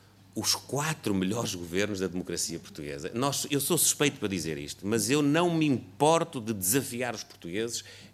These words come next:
a irem confrontar os resultados da governação que nós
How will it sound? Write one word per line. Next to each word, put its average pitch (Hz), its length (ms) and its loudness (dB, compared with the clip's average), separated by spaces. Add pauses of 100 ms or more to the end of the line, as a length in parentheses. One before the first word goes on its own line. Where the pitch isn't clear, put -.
a 110 40 6
irem 139 460 2 (460)
confrontar 113 960 2 (320)
os 156 240 6
resultados 123 960 2 (380)
da 90 220 4
governação 101 840 0 (360)
que 87 80 -8
nós 92 340 0